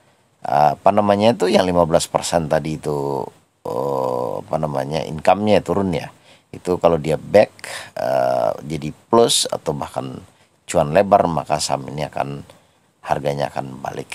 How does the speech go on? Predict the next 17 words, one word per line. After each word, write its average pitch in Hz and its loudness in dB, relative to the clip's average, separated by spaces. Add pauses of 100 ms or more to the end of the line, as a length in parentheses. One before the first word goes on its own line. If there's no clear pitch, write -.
(680)
Ya, 98 2
saham-saham 117 4
seperti 123 2
ini 190 6
ya 117 6 (240)
yang 92 4
harus 85 2
kita 80 6 (480)
incar 120 6
ya, 110 6 (320)
artinya 85 0
secara 71 2
jangka 69 -4
panjang 110 4
tentunya 76 -4
saya 73 -4
bicaranya, 73 2